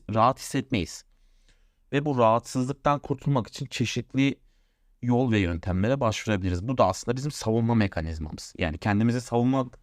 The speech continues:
için bir şeyler geliştirmemiz gerekiyor. Bu bazen bencillik olabilir,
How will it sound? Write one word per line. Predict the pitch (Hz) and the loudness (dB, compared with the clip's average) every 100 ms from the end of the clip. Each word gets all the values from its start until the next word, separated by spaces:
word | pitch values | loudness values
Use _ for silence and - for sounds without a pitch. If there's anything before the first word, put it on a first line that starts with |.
| - | -10
için | 113 - 143 - _ _ - _ _ - - - - _ - | -8 -8 -10 -14 _ _ -20 _ _ -20 -20 -20 -20 _ 0
bir | 220 | 0
şeyler | - 220 214 | 2 4 4
geliştirmemiz | 202 151 104 - 117 101 90 90 | 4 0 0 -2 0 0 0 0
gerekiyor. | 104 92 95 - - - _ _ _ _ _ - _ _ - _ _ _ _ _ _ | 0 0 -2 -4 -6 -8 _ _ _ _ _ -20 _ _ -20 _ _ _ _ _ _
Bu | 117 127 160 170 - _ _ _ _ - | -4 0 2 2 -2 _ _ _ _ -2
bazen | 110 117 113 123 120 | 4 6 6 2 2
bencillik | 117 110 107 104 104 113 | 2 4 4 2 0 2
olabilir, | 101 101 95 95 - - | 2 2 2 0 -2 -10